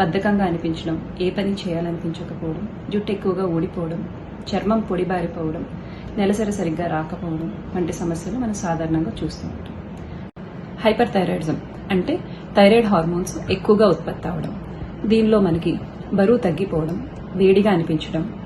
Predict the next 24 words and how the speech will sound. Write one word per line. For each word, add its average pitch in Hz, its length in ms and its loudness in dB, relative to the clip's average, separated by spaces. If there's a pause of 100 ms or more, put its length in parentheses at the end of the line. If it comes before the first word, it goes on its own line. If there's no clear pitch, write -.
(220)
చెమటలు 202 400 2
ఎక్కువగా 175 260 0 (100)
పట్టడం, 165 300 -4 (520)
గుండె 208 300 8
దడగా 175 380 4
ఉండడం, 160 260 0 (340)
ఆందోళనగా 185 680 4
ఉండడం, 160 280 0 (500)
కొంతమందిలో 208 560 4
విరోచనాలు 180 560 2
అవ్వడం, 160 240 0 (540)
నీరుడు 233 360 8
ఎక్కువగా 175 340 2
అవ్వడం 160 240 0 (240)
వంటివి 202 320 2
చూస్తూ - 300 -2 (100)
ఉంటాం. 175 240 -6 (720)
So - 80 -2 (100)
ఈ 233 40 8 (140)
పైన 233 260 8
రెండు 214 220 4
సమస్యలు 196 340 2 (100)
కాకుండా 170 340 -2 (480)
మూడో 214 180 6